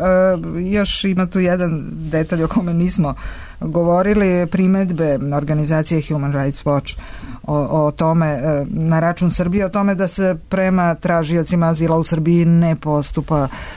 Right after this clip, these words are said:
e, korektno. Šta znače te, te primedbe i, i da li su one tačne?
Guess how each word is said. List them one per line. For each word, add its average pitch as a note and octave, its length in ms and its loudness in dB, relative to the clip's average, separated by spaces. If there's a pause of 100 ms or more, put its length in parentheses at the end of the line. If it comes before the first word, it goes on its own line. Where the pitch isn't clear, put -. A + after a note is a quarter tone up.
(100)
e, D3 180 2
korektno. D3 680 0 (200)
Šta F#3+ 220 -2
znače G3+ 300 2
te, C#3+ 300 0 (180)
te C#3+ 220 0
primedbe E3 760 0
i, D3+ 280 0
i D#3 120 2
da D#3 120 2
li F#3 120 2
su D#3 120 -2
one C#3 180 -2
tačne? - 400 -8